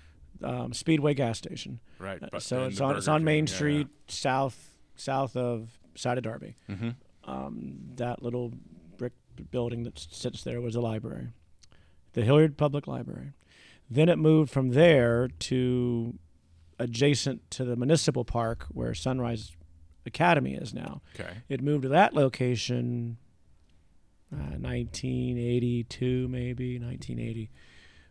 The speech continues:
Speaker 1: I'm not sure what year it moved, um, about then. And then
Speaker 2: Mm-hmm.
Speaker 1: it stayed there until it moved to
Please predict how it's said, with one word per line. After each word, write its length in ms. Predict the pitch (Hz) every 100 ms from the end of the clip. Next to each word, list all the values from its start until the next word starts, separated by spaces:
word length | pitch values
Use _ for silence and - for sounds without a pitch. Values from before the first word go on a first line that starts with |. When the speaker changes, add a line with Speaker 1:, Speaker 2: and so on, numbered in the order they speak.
| - -
Speaker 1:
I'm 160 | -
not 200 | 120 -
sure 200 | - 120
what 180 | 120 127 -
year 200 | 120 120
it 100 | -
moved, 400 | 127 131 135 - _ _
um, 240 | 131 131 120
about 300 | 131 123 120
then. 280 | 117 120 110 - -
And 80 | 117
then 40 |
Speaker 2:
Mm-hmm. 120 | 120
Speaker 1:
it 80 | 117
stayed 320 | - 135 113
there 280 | 123 135 127
until 300 | 120 113 117
it 100 | 120
moved 640 | 120 120 120 120 113 - -
to 540 | 120 117 113 113